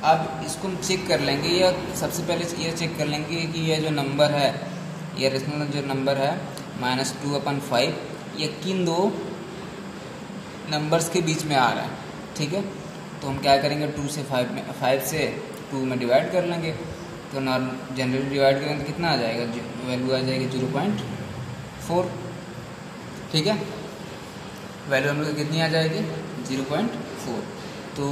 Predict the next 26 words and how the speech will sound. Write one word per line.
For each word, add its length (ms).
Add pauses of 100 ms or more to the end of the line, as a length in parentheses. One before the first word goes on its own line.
हम 180
लोग 140
देख 260
रहे 80
हैं, 380
और 160
ये 60 (100)
किस 180
साइड 260
में, 120
नेगेटिव 420
साइड 260
में, 180 (400)
माइनस 480 (1200)
ज़ीरो 260
पॉइंट 180
फ़ोर 280
है, 80 (400)
तो 120
ज़ीरो 220
के 160
किधर 220
होगा, 260 (220)
लेफ्ट 280
साइड 260
में। 120